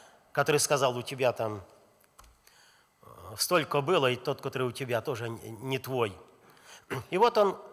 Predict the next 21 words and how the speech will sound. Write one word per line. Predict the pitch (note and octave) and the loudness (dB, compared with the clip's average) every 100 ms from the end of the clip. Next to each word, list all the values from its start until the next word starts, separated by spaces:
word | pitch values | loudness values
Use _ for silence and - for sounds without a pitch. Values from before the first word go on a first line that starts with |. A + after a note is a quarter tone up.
| - - _ _ | -20 -20 _ _
доит | B2 D#3 F#3+ E3+ - | -4 0 2 0 2
корову, | F3 A3+ F3+ F#2+ - - - _ _ _ _ _ _ _ _ _ _ _ | 4 4 2 -2 -8 -16 -20 _ _ _ _ _ _ _ _ _ _ _
и | D3+ C#3+ C#3 - | 0 0 0 -2
мысль | E3+ A#3 - B2 | 0 2 2 -2
приходит, | - A#2+ G#2+ G2 F#2 - _ _ _ _ | -6 -6 -6 -10 -12 -18 _ _ _ _
вот | B2+ D#3+ | -2 2
эта | D3 C3 | 2 2
грязная: | D#3 C#3+ G#2+ G#2 F2+ - _ _ _ _ _ _ _ _ _ _ _ _ _ _ _ | 4 4 2 -6 -8 -16 _ _ _ _ _ _ _ _ _ _ _ _ _ _ _
"Вот | D3 D3 | -6 0
щас | D#3 - | 0 0
подою | C#3 C#3 C#3+ | -2 -2 -2
корову | C#3 D#3+ A3+ C3 | 0 2 2 2
и | A#2+ | -2
пойду". | - A#2+ A2+ C#3+ C3+ - _ _ _ _ _ _ _ _ _ | -4 -6 -6 -6 -8 -14 _ _ _ _ _ _ _ _ _
Подоил | E3+ G#3 A#3+ F3+ | 2 2 0 0
корову, | - B2+ B2 A#2 A2 - _ _ _ _ _ - _ | 2 2 0 -4 -12 -20 _ _ _ _ _ -20 _
встал | - - C3 A#2 A2 - - _ _ _ _ _ _ _ - | -2 2 2 2 -4 -14 -20 _ _ _ _ _ _ _ -12
и | C#3 | -8
тут | A#3+ | -6
же | G3+ | -2
упал. | G#3+ F3+ - F#2+ F2+ | -2 -4 -6 -6 -8